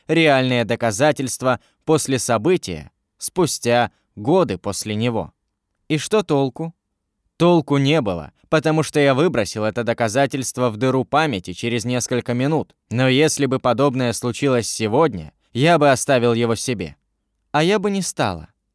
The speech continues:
сказала Джулия. "Я готова рисковать, но только ради чего-то стоящего,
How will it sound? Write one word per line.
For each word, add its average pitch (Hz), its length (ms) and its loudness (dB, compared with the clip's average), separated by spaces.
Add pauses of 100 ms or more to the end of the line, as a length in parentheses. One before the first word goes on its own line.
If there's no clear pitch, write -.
(120)
сказала 113 540 0
Джулия. 98 500 -6 (460)
"Я 147 240 0
готова 139 440 2
рисковать, 113 600 -2 (360)
но 156 160 0
только 165 300 0
ради 156 200 2
чего-то 156 380 0
стоящего, 98 800 -2